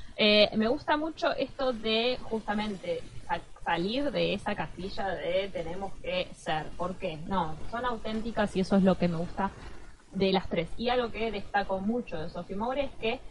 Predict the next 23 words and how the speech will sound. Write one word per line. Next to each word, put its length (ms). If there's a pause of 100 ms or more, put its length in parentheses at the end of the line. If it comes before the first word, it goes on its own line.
(320)
eh, 200
a 100
veces 340
le 120
pinta 400
esto 280
del 240
video 160
inspiracional 880
y 40
es 60
como 220
que 60
dice, 260
"Loco, 320 (260)
me 60
están 300
recontra 500
bardeando 520
porque, 600
no 100
sé, 220
porque, 460